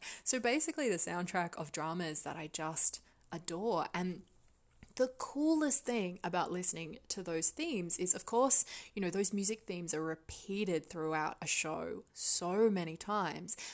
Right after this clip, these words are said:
that you really, really associate it with how that drama makes you feel. You know, that piece of music,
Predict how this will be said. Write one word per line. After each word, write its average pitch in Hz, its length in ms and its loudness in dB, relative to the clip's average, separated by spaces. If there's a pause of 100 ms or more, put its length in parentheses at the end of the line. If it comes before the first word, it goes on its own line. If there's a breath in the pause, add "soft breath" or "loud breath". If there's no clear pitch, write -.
(100)
that 190 140 -4
you 240 320 -2
really, 302 400 2
really 220 380 0
associate 170 680 2
it - 140 -10 (140)
with 165 300 -2
how 170 320 0
that 165 240 -6
drama 165 320 -4
makes 156 560 -2
you 151 80 -8
feel. 160 560 -6
You 185 100 -6
know, 165 100 -6
that - 200 -2
piece 247 220 2
of 220 80 0
music, 190 640 -2